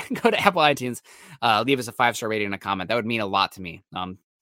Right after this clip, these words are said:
just think about it as a gift to me. You don't have to do a super chat. Just go to, go there and do that for me. Um, if you're on YouTube, please subscribe, like, and share. Um,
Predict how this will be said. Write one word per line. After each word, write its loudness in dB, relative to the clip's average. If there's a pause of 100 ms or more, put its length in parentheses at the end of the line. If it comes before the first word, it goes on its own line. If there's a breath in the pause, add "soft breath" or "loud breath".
just -8
think -6
about -2
it -2
as -6
a -12
gift -10
to -16
me. -18
You -10
don't -4
have -8
to -8
do -6
a -6
super -12
chat. -14
Just -14
go -4
to, -2
go -2
there -2
and -4
do -4
that -4
for -10
me. -8 (420 loud breath)
Um, 2
if -8
you're 4
on 2
YouTube, -4 (260)
please -2
subscribe, -2
like, -2
and -10
share. -10 (440)
Um, -6